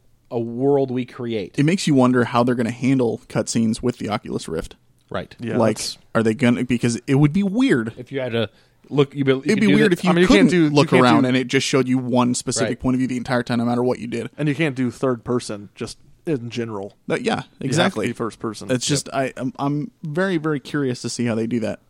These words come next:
Speaker 2: So, should be interesting.
Speaker 1: Although I wouldn't mind if you did a third person game with Oculus Rift, when a cutscene happens, you can move the camera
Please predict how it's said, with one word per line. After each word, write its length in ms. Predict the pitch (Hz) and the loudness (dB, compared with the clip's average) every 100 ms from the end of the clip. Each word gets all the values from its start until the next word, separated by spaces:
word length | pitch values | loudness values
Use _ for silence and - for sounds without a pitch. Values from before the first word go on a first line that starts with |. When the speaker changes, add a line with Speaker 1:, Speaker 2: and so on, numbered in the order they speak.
| _ _ _ _ | _ _ _ _
Speaker 2:
So, 300 | - 110 120 | -10 -8 -8
should 200 | - 185 | -8 -6
be 100 | 208 | -4
interesting. 360 | 214 127 - | -4 -6 0
Speaker 1:
Although 260 | 147 156 175 | 4 8 10
I 80 | 151 | 10
wouldn't 280 | 170 196 165 | 10 6 6
mind 340 | 156 160 165 147 | 4 4 2 -4
if 140 | 147 | -10
you 60 | 143 | -4
did 140 | 156 | -2
a 40 | 151 | 0
third 240 | 147 135 | -2 -2
person 300 | 139 123 131 | -6 -6 -6
game 180 | 123 120 | -4 -4
with 100 | 117 | 0
Oculus 480 | 117 - 127 113 123 | 0 2 0 0 0
Rift, 220 | 120 - | -2 0
when 140 | 120 | -4
a 20 | |
cutscene 320 | - 120 127 120 | -2 -4 -2 -2
happens, 380 | 117 123 120 - | -2 -4 -8 -10
you 100 | 123 | -8
can 140 | 117 | -4
move 220 | 113 113 | -2 -4
the 80 | 101 | -6
camera 420 | - 117 123 160 | -6 -4 -2 -4